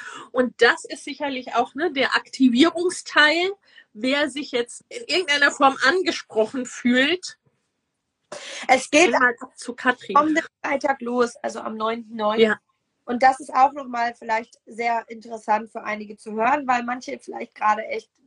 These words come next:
Speaker 2: selber total durch sind und wissen, sie stehen auf irgendeiner Warteliste.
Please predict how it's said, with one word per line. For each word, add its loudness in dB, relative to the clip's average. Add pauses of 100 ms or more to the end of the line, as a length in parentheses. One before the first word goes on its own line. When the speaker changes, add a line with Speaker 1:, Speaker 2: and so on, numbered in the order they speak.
(180)
Speaker 2:
selber 0
total 0
durch -6
sind -6
und -10
wissen, -2
sie -8
stehen -4
auf -4
irgendeiner 0
Warteliste. 0